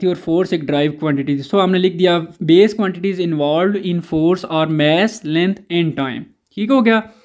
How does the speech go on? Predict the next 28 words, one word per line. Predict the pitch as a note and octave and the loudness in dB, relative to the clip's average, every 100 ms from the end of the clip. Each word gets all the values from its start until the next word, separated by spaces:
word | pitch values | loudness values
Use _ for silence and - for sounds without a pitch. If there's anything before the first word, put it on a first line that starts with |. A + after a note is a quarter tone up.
| - _ _ _ | -20 _ _ _
ऐसा। | D#3+ D#3+ - | -8 -8 -8
इसी | A3+ - B3 | -8 0 2
तरह | A#3 A3+ | 4 4
आपके | A3+ G3 G3+ A3 | 2 0 -2 -2
पास | A3 F#3+ G3 G3+ | 0 2 0 0
प्रेशर | G3 G3 D#3+ D#3+ G3+ G#3 A#3 | 0 0 -2 -4 -2 2 0
की | A3+ | 0
अगर | G3+ G3 | 0 0
बात | E3 D#3 E3+ | 2 0 0
की | G3+ | -2
जाए | F3+ F3+ F3+ F3 - - _ | 0 0 0 -4 -16 -20 _
तो | F3 F3 E3+ | 0 2 2
प्रेशर | E3+ - G3+ G#3 A3+ | -4 0 2 2 0
का | A3 | 0
फॉर्मूला | G3+ F#3 F3 F#3 | 0 2 4 2
होता | F3+ | 2
है | F#3 - - G#3+ | 0 0 -6 0
P | A3 A#3 | 4 4
is | F#3 | 2
equal | G3 G3 F#3 | -2 -2 0
to | G3+ F3 G3 | -2 0 -4
F | - G#3+ | -4 -4
over | G#3+ A3 | -2 2
A, | G#3 G#3 | 2 2
force | G#3 E3 G3 G3 | 0 2 2 2
per | A3 A3 A3 | 0 2 2
unit | A3 - | 0 0
area। | G#3 G3+ G3 | -2 0 0